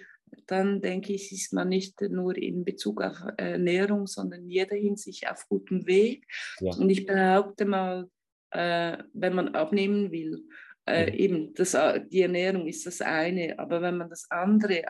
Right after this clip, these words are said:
Speaker 1: außer Acht lässt,
Speaker 2: Mhm.
Speaker 1: wie war meine Familiengeschichte?
Speaker 2: Mhm.
Speaker 1: Wie stehe ich da in der
Speaker 2: Mhm.
Speaker 1: Gesellschaft? Warum bin ich so? Äh, was fehlt mir?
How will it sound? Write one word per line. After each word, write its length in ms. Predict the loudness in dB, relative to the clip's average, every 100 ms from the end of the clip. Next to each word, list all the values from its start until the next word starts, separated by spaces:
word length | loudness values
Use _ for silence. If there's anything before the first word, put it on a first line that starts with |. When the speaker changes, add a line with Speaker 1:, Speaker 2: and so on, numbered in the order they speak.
| -6
Speaker 1:
außer 280 | -6 -4 -2
Acht 340 | -2 -6 -14
lässt, 460 | -6 -4 -4 -6 -16 _ -4
Speaker 2:
Mhm. 200 | -2 0
Speaker 1:
wie 200 | 0 2
war 140 | 2
meine 340 | 2 2 0 -2
Familiengeschichte? 1200 | -4 -4 -4 -2 -4 -2 -4 -4 -8 -8 -10 -10 -4
Speaker 2:
Mhm. 160 | -2 2
Speaker 1:
Wie 160 | 2 2
stehe 480 | 2 0 2 0 -2
ich 160 | -2
da 220 | 0 0
in 80 | 0
der 80 | -2
Speaker 2:
Mhm. 20 |
Speaker 1:
Gesellschaft? 680 | -4 0 2 2 0 -6 -8 -14 -20 -2
Warum 460 | 2 4 4 4 2
bin 220 | -2 -4
ich 200 | -6 -10
so? 280 | -6 -6 -8 -14 -16 -4
Äh, 400 | 0 2 0 -2 0
was 280 | 2 2
fehlt 400 | 0 2 2 0
mir? 220 | -2 -2